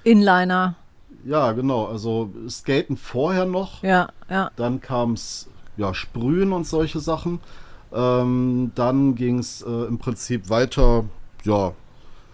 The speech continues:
Speaker 2: Malen eigentlich das ganze Leben lang. Dann hab ich irgendwann Aufträge viel gemacht und so weiter.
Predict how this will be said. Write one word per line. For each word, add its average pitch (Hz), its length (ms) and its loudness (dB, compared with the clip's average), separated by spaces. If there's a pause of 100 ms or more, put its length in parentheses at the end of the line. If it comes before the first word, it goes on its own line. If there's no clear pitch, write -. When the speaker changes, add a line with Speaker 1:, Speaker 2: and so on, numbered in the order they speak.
(560)
Speaker 2:
Malen 131 460 4
eigentlich 127 200 -2
das - 80 -12
ganze 123 280 -4
Leben 147 300 0
lang. 156 180 2
Dann 131 120 2
hab 123 100 -2
ich 117 100 -8
irgendwann 117 300 0
Aufträge 147 560 -2
viel 143 240 -4
gemacht 139 380 0
und 127 100 -6
so 127 160 -6
weiter. 131 340 0